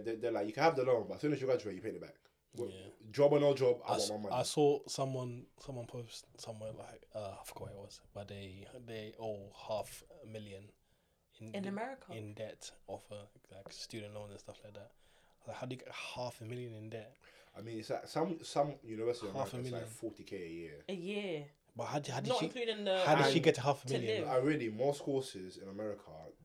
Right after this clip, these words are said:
Speaker 1: not, not most, all courses in America is minimum four years.
Speaker 3: Mm.
Speaker 1: And
Speaker 2: So that's a hundred twenty K.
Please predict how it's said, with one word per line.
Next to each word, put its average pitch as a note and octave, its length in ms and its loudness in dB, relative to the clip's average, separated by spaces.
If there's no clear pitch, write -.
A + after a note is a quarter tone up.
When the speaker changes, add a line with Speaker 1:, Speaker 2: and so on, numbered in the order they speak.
Speaker 1:
not, A2 140 -2
not G#2+ 160 -6
most, F#2+ 220 -10
all B2 100 -2
courses A2+ 260 -4
in G2+ 40 -6
America G2 260 -6
is D#2+ 100 -16
minimum F2+ 300 -8
four D#2+ 200 -8
years. - 440 -14
Speaker 3:
Mm. E3+ 220 -12
Speaker 1:
And F#2+ 160 -6
Speaker 2:
So F2+ 300 -6
that's B2 160 -2
a - 20 -8
hundred A#2+ 260 -2
twenty A#2 160 -8
K. A#2 280 -10